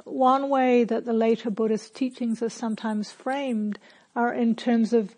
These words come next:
two wings to awakening, the wing of wisdom and the wing of compassion. And you can get a sense from that metaphor that we really need both of these wings to be equally well developed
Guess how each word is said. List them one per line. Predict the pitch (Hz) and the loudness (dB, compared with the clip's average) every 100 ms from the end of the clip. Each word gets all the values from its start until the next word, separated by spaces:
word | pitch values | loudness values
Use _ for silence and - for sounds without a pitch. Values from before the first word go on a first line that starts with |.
| - | -14
two | - 285 277 277 277 | 2 6 6 6 2
wings | - 233 240 226 226 - | 0 2 4 4 0 -4
to | 247 | -4
awakening, | 214 208 220 220 214 202 196 190 _ - _ _ - | -2 0 -2 -2 -6 -6 -8 -10 _ -20 _ _ -4
the | 220 | 2
wing | 233 226 220 | 4 4 2
of | 208 | 0
wisdom | 208 240 - 285 285 285 247 - | 4 4 2 -4 -6 -8 -18 -10
and | 254 220 | -4 -2
the | 214 | 0
wing | 220 220 | 0 -2
of | 214 - | -4 -6
compassion. | 208 196 - 208 208 214 190 185 _ _ _ _ _ _ - | -6 -6 -4 -6 -6 -8 -10 -12 _ _ _ _ _ _ -6
And | 247 240 | 0 2
you | 240 | 4
can | 254 | 6
get | 254 254 | 6 6
a | 254 | 4
sense | - 247 254 247 | 2 0 0 0
from | 262 226 | -2 0
that | 226 233 | 0 0
metaphor | 233 240 247 269 - 240 220 | 0 2 2 -2 0 0 2
that | 220 247 | 2 2
we | 247 | 2
really | 247 269 302 | 2 2 -2
need | 294 233 - | -6 -6 -2
both | 226 254 - | 0 0 -4
of | 240 | -4
these | 247 226 196 | -2 0 -2
wings | 208 226 233 220 - | 0 0 0 -2 -4
to | 240 | -2
be | 226 330 | -2 -2
equally | 349 269 - 262 240 214 | -2 -2 -2 -2 0 2
well | 214 214 | 0 0
developed | 202 196 220 226 320 - | -2 -2 2 2 0 -10